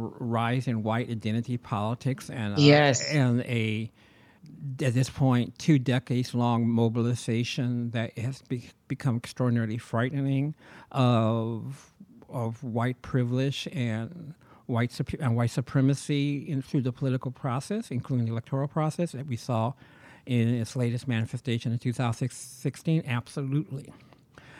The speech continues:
Speaker 1: I separate that from using the language of linked fate. I think we have historical examples, whether it's National Socialism in Europe or the rise of the neo-Nazi movements throughout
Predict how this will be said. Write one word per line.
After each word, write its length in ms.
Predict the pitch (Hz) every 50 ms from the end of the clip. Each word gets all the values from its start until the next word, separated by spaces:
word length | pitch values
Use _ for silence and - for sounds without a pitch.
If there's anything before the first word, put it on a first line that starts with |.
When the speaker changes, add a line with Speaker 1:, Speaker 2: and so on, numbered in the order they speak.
| - - - -
Speaker 1:
I 280 | 180 156 147 143 143 143
separate 580 | - - - - 233 - - 190 165 151 139
that 180 | 156 143 139 127
from 200 | - 143 131 135
using 260 | 135 131 127 131 123
the 60 | 113
language 420 | 107 117 117 113 113 120 104 - 120
of 140 | 110 113
linked 200 | 113 104 101 95
fate. 400 | - - - - 170 143 127 123
I 120 | 110 123 120
think 260 | - - 143 120 113
we 80 | 127 120
have 200 | 117 117 104 -
historical 560 | - 117 - - - 123 123 123 120 143 135
examples, 640 | 127 - - - 135 127 127 - - 101 - - - - - - - - -
whether 220 | 117 120 120 123
it's 140 | 117 110 -
National 400 | 135 117 117 117 - - 127 117
Socialism 720 | - - 123 120 117 - 135 123 113 117 117 - 127 120
in 180 | 117 117 110 117
Europe 380 | 113 110 107 110 117 - - -
or 140 | 139 131 127
the 100 | 120 107
rise 340 | 113 110 104 107 113 -
of 200 | 143 131 123 123
the 320 | 123 120 110 123 135 131 - - - - - - - -
neo-Nazi 720 | 135 127 131 120 117 113 107 104 107 113 - - 123 117
movements 500 | 110 110 110 107 104 104 107 107 - -
throughout 580 | - - 117 104 92 98 101 98 101 120 -